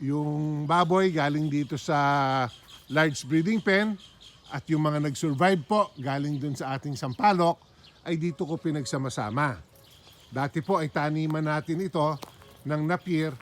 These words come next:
at Madre de Agua. So, ito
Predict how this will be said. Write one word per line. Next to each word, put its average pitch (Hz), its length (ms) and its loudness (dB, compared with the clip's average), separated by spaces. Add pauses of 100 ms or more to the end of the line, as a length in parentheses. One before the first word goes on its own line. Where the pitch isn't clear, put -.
(140)
at 147 240 -8
Madre 131 400 -6
de 117 160 -8
Agua. 92 480 -10 (1600)
So, 104 80 -12
ito 113 160 -12